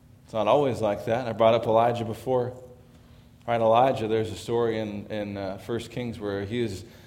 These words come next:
he is trying to meet with God, and he hides in the cave, and he says there's, there's a mighty wind, and there's a fire, and there's an earthquake, and then there's just,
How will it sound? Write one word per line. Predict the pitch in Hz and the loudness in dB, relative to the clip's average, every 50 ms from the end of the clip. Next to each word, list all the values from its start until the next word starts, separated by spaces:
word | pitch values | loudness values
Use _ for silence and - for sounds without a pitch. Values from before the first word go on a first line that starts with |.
| - _ _ | -20 _ _
he | 127 120 | -2 0
is | 117 113 110 113 113 - - | 0 0 -2 -6 -10 -12 -10
trying | - - 127 123 131 127 - | -2 0 2 2 2 0 0
to | 113 | -2
meet | 117 123 131 127 | -4 -4 -4 -6
with | 127 117 - - | -6 -8 -6 -4
God, | 123 113 110 107 101 | -2 -2 -2 -2 -4
and | 101 98 98 98 | -6 -8 -10 -10
he | 92 | -10
hides | - 120 113 120 123 120 127 | -4 -2 0 0 0 0 -2
in | 123 | -4
the | 120 | -4
cave, | 117 - - 117 110 107 98 101 | -6 -6 -4 -4 -4 -4 -6 -8
and | 101 98 | -10 -14
he | 95 90 | -14 -12
says | - 113 110 104 98 | -8 -6 -6 -6 -4
there's, | 110 104 101 98 101 - - - - - - - | -4 -4 -4 -6 -8 -14 -18 -20 -20 -20 -14 -8
there's | 120 113 98 | -6 -6 -4
a | 104 101 | -4 -4
mighty | 98 98 101 104 113 117 123 131 123 123 117 | -6 -6 -4 -2 -2 0 0 0 0 0 -2
wind, | 107 107 104 98 - - - | -4 -4 -6 -8 -8 -10 -12
and | 101 101 | -10 -8
there's | 104 104 101 98 | -6 -6 -6 -8
a | - 90 | -10 -14
fire, | - - - 120 127 127 120 117 110 104 98 | -10 -4 -2 -2 0 0 0 0 -2 -2 -2
and | 104 117 | -4 -4
there's | 110 107 107 104 - | -4 -4 -4 -4 -6
an | 120 113 | -4 -4
earthquake, | 127 127 127 131 127 - 120 110 98 92 - - | -4 -4 -6 -8 -10 -8 -6 -6 -6 -6 -8 -10
and | 110 113 | -6 -4
then | 113 110 110 | -4 -4 -2
there's | 117 123 127 123 117 | -2 -2 -2 -2 -4
just, | - 107 98 - - - | -6 -10 -12 -12 -14 -16